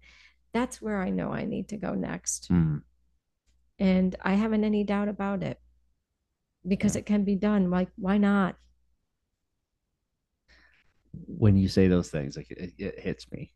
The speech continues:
Speaker 2: And, and
Speaker 1: Mm-hmm.
Speaker 2: I feel like, and there's something, there's
Speaker 1: Yes.
Speaker 2: something, but I, you know what I'm
Speaker 1: <laughs>
Speaker 2: saying? Like, it, it,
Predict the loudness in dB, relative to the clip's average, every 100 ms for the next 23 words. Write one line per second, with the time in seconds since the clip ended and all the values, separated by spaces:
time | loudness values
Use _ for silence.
0 | _ 6 6 8 6 2 -2 -2 -2 -4
1 | -6 -8 -8 -6 -2 0 0 0 2 2
2 | 2 4 6 8 8 8 8 8 8 8
3 | 8 8 6 4 0 4 6 6 6 2
4 | 0 _ 0 0